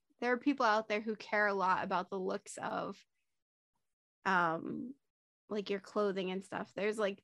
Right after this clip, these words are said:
definitely outliers, but for the most part, like, you can wear whatever you feel comfortable as long as it's an attempt at the medieval. Like, I've seen people, like, they'll wear a tunic and then they'll wear, like, um, like,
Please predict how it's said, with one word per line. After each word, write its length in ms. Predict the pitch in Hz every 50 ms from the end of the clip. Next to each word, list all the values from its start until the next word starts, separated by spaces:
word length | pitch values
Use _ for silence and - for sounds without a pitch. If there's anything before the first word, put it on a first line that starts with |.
| _ -
definitely 380 | 233 214 208 220 208 208 196 180
outliers, 600 | 160 170 156 - - 156 170 - 190 220 - -
but 160 | - 240 - -
for 80 | 269
the 80 | 226 262
most 360 | 269 269 285 320 285 - _
part, 400 | - - - 180 180 185 - - _ _ _ _ _ _ _ _ _ _ _ -
like, 140 | 214 208
you 100 | 247 247
can 220 | 233 294 277 247 233
wear 260 | 240 240 240 247 240
whatever 280 | 226 220 220 214 208 214
you 160 | 208 208 220
feel 180 | - 214 196
comfortable 640 | 196 - - - 302 302 294 - 226 226 226 185 151 -
as 180 | 175 214 220
long 240 | 233 226 233 233 233
as 160 | 226 214 214
it's 180 | 214 208 - -
an 120 | 220 214
attempt 500 | 208 208 - - - 269 262 254 233 -
at 240 | - - - - - -
the 60 | 240
medieval. 640 | 220 220 190 - 185 196 196 190 160 117 - - - _ _ _ _ _ _ _ _ _ _ _ _ _ _ _ _ _ -
Like, 360 | 214 214 196 190 180 - - _ _ - - - - - _ _ _ _ _ _ _ _ _ _ _ _ _ _ _ _ - -
I've 160 | 233 233 226
seen 260 | - - 277 262 254
people, 280 | 269 262 233 247 233 226
like, 220 | 214 196 202 196
they'll 320 | 214 214 208 208 208 214 _ _ _ -
wear 280 | 208 226 214 208 220
a 60 | 233 233
tunic 600 | - - - 285 269 240 202 196 208 220 - -
and 140 | - 226 220
then 140 | 208 202 208
they'll 160 | 208 202 190
wear, 180 | 180 180 190 202
like, 320 | 190 175 - 117 - - _ _ _ -
um, 520 | - 113 - - - - - - - 240 _ _ _ _ _ _ _ _ _ _ _ _ _ _ _ _ -
like, 220 | 190 175 170